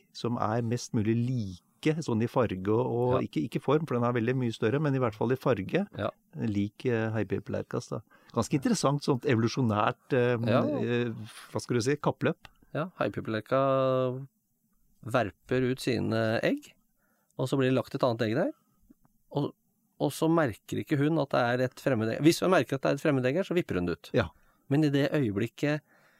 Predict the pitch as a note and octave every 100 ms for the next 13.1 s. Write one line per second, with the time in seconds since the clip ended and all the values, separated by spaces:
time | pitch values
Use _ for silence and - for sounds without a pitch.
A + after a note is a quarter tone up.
0 | _ _ _ G#2+ A2 A2 - D#3+ D3+ C#3
1 | C#3 C#3+ - - D#3 B2 G2 G2+ C#3 C3+
2 | D3 _ - D3 C#3+ C#3+ - C3 C#3 B2+
3 | B2 D#4 - C3+ D#3+ _ _ _ _ _
4 | - - C#3+ G2 A#2+ F#2+ - - - D3
5 | G#2 G2 A#2+ G#2+ F#2 - F#2+ A2 B2+ B2+
6 | - - D3 B2+ F#2+ F#2+ A2+ G#2+ G#2+ A2
7 | - B2 A2+ - A#2 A#2 G#2 - - -
8 | - - C#3 G#2 F#2 A2+ G2+ - A#2+ G#2+
9 | A2 A#2 A#2 A#2 A#2+ A#2 A#2 F#3+ F4 G#4
10 | E4 - - - A3+ - - D3 F3+ -
11 | A3+ F#3+ - F#3+ F3+ C#4+ B3 D#3 C3 C3
12 | D3+ - F3 C#3+ B2+ C3 C3 C3 B2 B2+